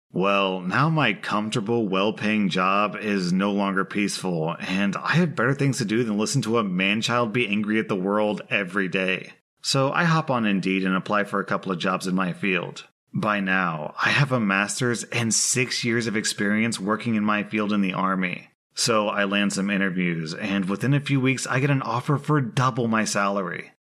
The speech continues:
Soon after, before I quit my old job, my manager becomes enraged that a garbage can is dirty. I kid you not. He's honestly upset that a garbage can is dirty.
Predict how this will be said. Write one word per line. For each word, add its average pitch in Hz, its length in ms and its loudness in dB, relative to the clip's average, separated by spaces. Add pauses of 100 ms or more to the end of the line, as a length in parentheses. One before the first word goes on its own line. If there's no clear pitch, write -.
(120)
Soon 110 340 0
after, 98 680 0
before 110 320 0
I 113 60 2
quit 120 220 -2
my 104 200 2
old 104 240 2
job, 98 560 0
my 117 240 0
manager 127 440 2
becomes 143 460 2
enraged 131 800 2
that 139 120 4
a 123 120 4
garbage 107 640 0
can 104 260 0
is 92 200 0
dirty. 95 480 0 (260)
I 147 200 2
kid 95 340 -2
you 95 100 2
not. 87 520 -2 (260)
He's 131 400 2 (100)
honestly 143 560 2
upset 123 580 0
that 117 180 2
a 117 100 2
garbage 143 580 2
can 127 640 2
is 120 320 0
dirty. 113 500 0